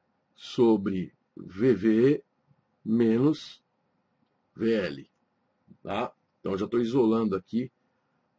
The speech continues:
a equação de forma a gente calcular o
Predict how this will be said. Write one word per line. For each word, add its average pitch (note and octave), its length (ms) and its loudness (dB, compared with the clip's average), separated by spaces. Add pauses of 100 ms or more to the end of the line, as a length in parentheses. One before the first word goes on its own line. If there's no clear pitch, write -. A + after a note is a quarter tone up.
(140)
a A2 260 -6 (800)
equação A2 800 -4
de F#2+ 120 -8
forma A#2 300 -2
a G#2+ 40 -4
gente A2+ 200 -6
calcular A#2 480 -2
o A#2+ 260 2